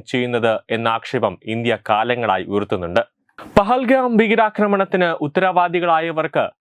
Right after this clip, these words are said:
തക്ക ശിക്ഷ നൽകുമെന്ന് പ്രധാനമന്ത്രി നരേന്ദ്രമോദിയും കേന്ദ്ര ആഭ്യന്തരമന്ത്രി അമിത്ഷായും പ്രഖ്യാപിച്ചു കഴിഞ്ഞു. പാക് അധിനിവേശ കാശ്മീരിനെ ഇന്ത്യയോട് ചേർക്കണമെന്ന ഇന്ത്യൻ നേതാക്കളുടെ മുൻ പ്രസ്താവനകളും കൂട്ടി വായിക്കുമ്പോൾ പാക് അധീന കാശ്മീർ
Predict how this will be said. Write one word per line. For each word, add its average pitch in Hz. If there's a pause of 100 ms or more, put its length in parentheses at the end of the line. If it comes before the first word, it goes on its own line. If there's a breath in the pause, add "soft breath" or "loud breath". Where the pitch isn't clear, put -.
തക്ക 151
ശിക്ഷ 147 (440)
നൽകുമെന്ന് 139
പ്രധാനമന്ത്രി 139 (100)
നരേന്ദ്രമോദിയും 135 (140)
കേന്ദ്ര 127 (160)
ആഭ്യന്തരമന്ത്രി 135 (160)
അമിത്ഷായും 117
പ്രഖ്യാപിച്ചു 107
കഴിഞ്ഞു. 90 (480 loud breath)
പാക് 139
അധിനിവേശ 139
കാശ്മീരിനെ 131 (140)
ഇന്ത്യയോട് 127 (100)
ചേർക്കണമെന്ന 131 (160)
ഇന്ത്യൻ 135
നേതാക്കളുടെ 131 (100)
മുൻ 139
പ്രസ്താവനകളും 131
കൂട്ടി 131
വായിക്കുമ്പോൾ 127 (340 soft breath)
പാക് 139 (120)
അധീന 131 (100)
കാശ്മീർ 131